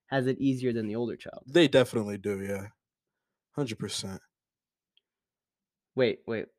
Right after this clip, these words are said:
Speaker 1: What was going on?
Speaker 2: The younger child
Speaker 1: Has it easier.
Speaker 2: has it easier.
Speaker 1: Yeah. Than the older child.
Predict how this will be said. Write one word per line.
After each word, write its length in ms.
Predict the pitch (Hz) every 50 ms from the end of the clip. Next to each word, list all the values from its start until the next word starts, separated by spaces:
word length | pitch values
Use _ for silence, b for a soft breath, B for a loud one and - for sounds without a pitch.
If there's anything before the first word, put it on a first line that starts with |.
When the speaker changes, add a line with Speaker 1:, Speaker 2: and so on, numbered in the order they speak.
| _ _
Speaker 1:
What 200 | - - - 117
was 100 | 120 123
going 160 | 131 139 135
on? 120 | 139 139 139 _ _ _ _ _ _ _ _ - - 107
Speaker 2:
The 120 | 113 127
younger 340 | 123 127 131 143 151 151 147
child 640 | 127 - - 139 123 120 117 113 113 110 107 101 -
Speaker 1:
Has 140 | - 135 117
it 80 | 117 123
easier. 260 | 170 180 131 113 113
Speaker 2:
has 180 | 120 120 113 117
it 100 | 113 110
easier. 480 | 120 123 113 104 107 95 90 95 98 _ _ _ _ -
Speaker 1:
Yeah. 160 | 190 185 - - - _ _ _ _ _ _ _ _ _ _ _ -
Than 100 | 127 127 127
the 60 | 131
older 260 | 131 185 180 147 127
child. 360 | - - - 60 60 - -